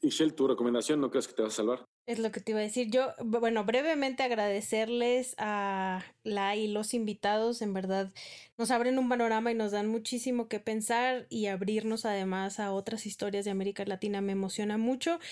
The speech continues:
Speaker 2: y coincido con ustedes que no hay que dar un paso para atrás, pero ni para agarrar impulso, como diría la, la frase. Seguimos, este, caminando porque por allá debe de ser el camino, juntos y juntas todas en la ciudadanía y en la solidaridad.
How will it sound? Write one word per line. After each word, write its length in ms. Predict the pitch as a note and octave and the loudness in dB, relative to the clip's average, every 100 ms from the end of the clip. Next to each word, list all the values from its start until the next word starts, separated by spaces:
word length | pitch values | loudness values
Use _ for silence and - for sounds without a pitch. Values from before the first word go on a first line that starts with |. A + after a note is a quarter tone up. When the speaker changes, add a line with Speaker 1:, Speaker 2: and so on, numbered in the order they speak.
| - - | -14 -6
Speaker 2:
y 120 | A#3+ | -4
coincido 680 | A#3+ A#3 A3+ C4+ C#4 C#4+ C#4+ | 0 0 2 2 4 4 2
con 160 | C#4 A#3+ | 0 0
ustedes 640 | A3 B3+ B3 B3+ C4 - | 0 2 4 4 2 -2
que 320 | - G#3+ G#3 | -2 0 2
no 280 | G3+ G3+ A3 | 0 0 2
hay 160 | A3+ A3 | 0 0
que 160 | A3+ | 0
dar 200 | A3 A3+ | 2 2
un 120 | A3+ | 0
paso 240 | A3 G#3+ A3 | -2 -4 -2
para 160 | G#3+ F#3+ | -2 -2
atrás, 280 | G3 G#3+ | -2 -2
pero 220 | - G#3 G3 | -2 -2 -2
ni 80 | |
para 220 | F#3+ F3+ F#3 | -2 -2 -2
agarrar 280 | F#3 F#3+ | -2 -2
impulso, 480 | G#3+ G#3 B3+ A#3+ C4 | -2 0 0 0 -2
como 420 | A3+ G3 G3 G3 | -2 -2 0 0
diría 440 | F#3 G#3 G#3 G#3 G#3+ | 0 0 0 0 0
la, 320 | G#3+ G3 F#3 - - - - | 0 -2 -4 -10 -12 -8 0
la 180 | A3+ G#3 | 0 2
frase. 760 | B3 B3 C4+ C4+ D4+ D#4 - - | 2 2 2 2 0 0 -4 -8
Seguimos, 840 | - A3 G#3+ B3+ C#4+ D4 C#4+ - | -2 0 2 2 4 2 0 -4
este, 640 | A#3+ A3 - - G#3 G3+ G3 | -2 -2 -4 -4 -2 -2 -2
caminando 600 | G#3+ G#3+ G#3+ A3+ C4 C#4 | 0 2 2 2 0 0
porque 500 | A3+ A3 G3 F3+ F3 _ | -4 -2 -2 -2 -6 _
por 140 | G#3 | -4
allá 260 | G3 G3+ G#3 | 0 0 0
debe 180 | A3 A3+ | 2 2
de 120 | G#3+ | 0
ser 240 | G#3 G#3+ | 0 -2
el 80 | G#3 | -2
camino, 500 | G#3+ G#3 A#3+ C#4 C#4+ | -2 0 2 0 -2
juntos 440 | - A3+ G#3+ A3+ A3+ | -4 -4 -2 -2 -4
y 40 | |
juntas 380 | A3 G3+ G#3+ G#3 | -4 -4 -4 -2
todas 300 | A3 G#3+ G#3+ | 0 0 0
en 100 | G3+ | -2
la 80 | F#3+ | -2
ciudadanía 480 | F#3+ F3+ G3 B3 | -2 0 2 2
y 40 | B3+ | 2
en 80 | G#3 | 0
la 60 | |
solidaridad. 640 | G3+ F#3 F#3 F3+ G#3 C#4+ | 0 0 0 2 2 2